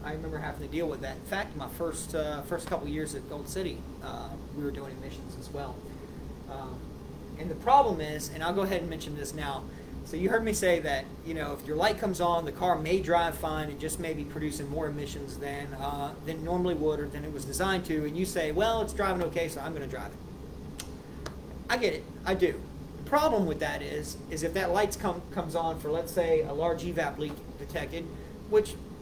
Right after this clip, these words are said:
might, you know, produce more emissions, but it's not gonna affect the way the car runs. And, you know, let's say you don't care if it produces more emissions, you keep on driving it. Well, then you get another code. Then you get an E G R flow code or a thermostat under temp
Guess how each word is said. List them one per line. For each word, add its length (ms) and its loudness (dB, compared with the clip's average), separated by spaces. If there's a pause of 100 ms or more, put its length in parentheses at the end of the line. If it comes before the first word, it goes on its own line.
(240)
might, 320 0
you 80 2
know, 120 2
produce 340 4
more 160 4
emissions, 380 -2
but 100 0
it's 100 -2
not 120 -4
gonna 120 0
affect 220 -4
the 60 -6
way 140 0
the 80 -2
car 260 2
runs. 320 -4
And, 100 -6 (200)
you 60 -8
know, 140 -6
let's 160 -2
say 120 0
you 120 -2
don't 200 -4
care 240 4
if 100 -4
it 260 -8
produces 360 -6
more 160 -2
emissions, 420 -6 (680)
you 60 0
keep 180 0
on 160 6
driving 300 4
it. 100 -6 (140)
Well, 120 8
then 200 4
you 80 0
get 240 8
another 420 4
code. 320 -4
Then 100 -4
you 80 0
get 120 6
an 100 0
E 100 2
G 160 -2
R 220 4
flow 340 -2
code 340 -2
or 340 -2
a 180 -8
thermostat 420 0
under 160 -4
temp 380 -4